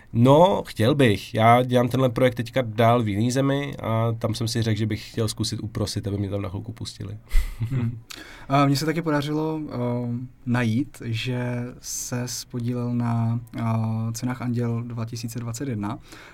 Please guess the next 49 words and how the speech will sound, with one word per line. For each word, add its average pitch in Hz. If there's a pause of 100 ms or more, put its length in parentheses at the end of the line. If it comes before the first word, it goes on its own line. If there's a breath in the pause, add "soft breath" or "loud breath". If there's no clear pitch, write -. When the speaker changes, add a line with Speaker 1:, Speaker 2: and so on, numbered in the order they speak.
(100 loud breath)
Speaker 2:
A 117
to 123
bylo, 135
to 135
bylo 139
docela 139
náročné. 120
Jsem 120
viděl 120
jednu, 123
jednu 127
scénu, 123
eh, 113
s -
několika 120
mikýři 120
a, 113
a 110
vlastně 117
Speaker 1:
Jo, 120
jo. 113
Speaker 2:
jsem 117 (240 loud breath)
musel, 123
musel 123
prohledávat 117
docela 117
jako 117
hloubky 120
internetu, 117
abych 117
se 120
dostal 123
k 117
tomu, 120
že, 117 (400 loud breath)
a, 110
jakoby, 113
co 127
to, 120
co, 117
co 120
to 120
bylo 117
a 123
jak 117
se 120
na 120
tom 131
podílel. 117